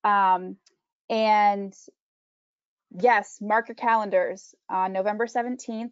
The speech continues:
uh, Stark will be participating in an ashe Lunch and Learn. Janet and Leon, uh, will share an updated icra two point oh presentation that will be included with the latest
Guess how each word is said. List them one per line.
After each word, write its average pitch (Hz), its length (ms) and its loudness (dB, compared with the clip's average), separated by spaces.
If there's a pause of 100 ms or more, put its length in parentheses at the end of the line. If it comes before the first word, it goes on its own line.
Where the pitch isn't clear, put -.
(160)
uh, 190 180 -2
Stark 202 360 -4
will 208 60 -4
be 208 100 -4
participating 196 580 -6
in 185 60 -4
an 180 100 -6
ashe 185 280 -6
Lunch 202 320 -2
and 196 100 -10
Learn. 220 260 -6 (460)
Janet 220 360 0
and 233 120 -4
Leon, 208 460 0 (180)
uh, 190 280 2
will 190 120 0
share 190 320 0
an 190 80 -4
updated 202 360 0
icra - 280 -2
two 190 100 -6
point 185 220 -6
oh 185 100 -2
presentation 214 680 -4
that 196 120 -2
will 185 100 0
be 180 120 -4
included 240 500 2
with 196 140 -6
the 190 100 0
latest 190 480 0